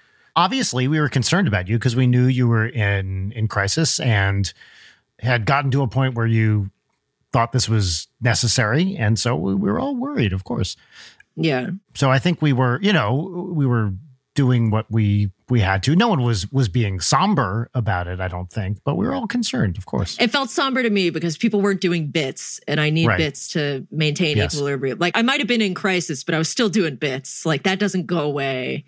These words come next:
Speaker 1: I hope it makes you feel better that on our group text with all the people you mentioned, I committed from the start to never answering a question seriously and only doing bits. Which
Speaker 2: Thank you. I heard about this, yeah.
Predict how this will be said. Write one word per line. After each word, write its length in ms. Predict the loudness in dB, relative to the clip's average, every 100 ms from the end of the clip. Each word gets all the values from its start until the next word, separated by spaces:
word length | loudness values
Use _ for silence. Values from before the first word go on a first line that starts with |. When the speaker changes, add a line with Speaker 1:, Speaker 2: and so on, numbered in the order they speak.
| 0
Speaker 1:
I 100 | 2
hope 300 | 4 2 0
it 160 | -2
makes 240 | 0 0 0
you 60 | 0
feel 160 | 0
better 220 | 2 2 2
that 180 | 0
on 300 | 2 2 2 2
our 440 | 0 2 2 0
group 260 | 0 -2 0
text 400 | -4 -4 -6 -2
with 80 |
all 140 | 0 2
the 100 | 2
people 240 | 0 2
you 80 | 2
mentioned, 540 | 4 2 -2 -4 -6 -8 -20 -10 -2
I 80 | 0
committed 580 | 2 2 2 0 -2 -8
from 240 | -2 0 2
the 80 | 2
start 420 | 2 2 0 0
to 120 | 2
never 340 | 4 4 2 2
answering 480 | 2 2 2 2
a 60 | 2
question 460 | 2 0 0 0 0
seriously 500 | 0 2 2 2 2
and 100 | 2
only 320 | 2 4 4 2
doing 300 | 0 -2 -4
bits. 420 | -6 -6 -8 -10 _ _ -20 -20 -6
Which 140 | 0 2 4
Speaker 2:
Thank 40 | 2
you. 200 | -2 -2
I 100 | -2
heard 220 | 0 -2 -2
about 240 | -4 -4
this, 240 | -8 -2
yeah. 180 | 0 0